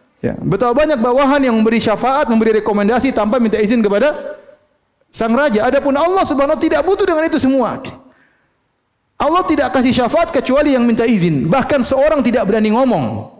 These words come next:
Kata sebagian ulama, Nabi Muhammad sallallahu alaihi wasallam waktu minta syafaat, dia tidak ngomong dulu, dia sujud. Tidak langsung kasih syafaat. Nabi sallallahu alaihi wasallam.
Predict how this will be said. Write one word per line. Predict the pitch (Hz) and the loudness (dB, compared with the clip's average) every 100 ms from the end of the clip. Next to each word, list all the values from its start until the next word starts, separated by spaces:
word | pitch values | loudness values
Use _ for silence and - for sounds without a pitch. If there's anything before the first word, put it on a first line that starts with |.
| - | -8
Kata | 160 160 | -4 -2
sebagian | 185 | 0
ulama, | 180 196 277 262 - - - | 0 0 0 -2 -8 -6 -2
Nabi | 285 381 | 0 2
Muhammad | 339 285 320 | 2 2 2
sallallahu | 233 262 | 0 0
alaihi | 247 277 | 0 0
wasallam | 254 | 0
waktu | - 247 | 0 0
minta | 233 233 | 2 0
syafaat, | 220 208 240 214 220 - - | 0 -2 0 -2 -2 -10 -4
dia | 349 | -2
tidak | 370 320 294 | 0 0 0
ngomong | 294 | 2
dulu, | 320 277 214 - - | 2 2 -2 -8 -2
dia | 240 | 0
sujud. | 277 208 185 135 - - - 277 | 0 0 -2 -4 -14 -20 -8 -2
Tidak | 294 | 0
langsung | 349 381 349 285 | 0 0 0 0
kasih | 269 | 0
syafaat. | 247 269 180 | 0 0 0
Nabi | 349 370 202 - | 0 0 0 0
sallallahu | 214 220 214 | 0 0 2
alaihi | 196 | 0
wasallam. | 170 170 120 | 0 0 -2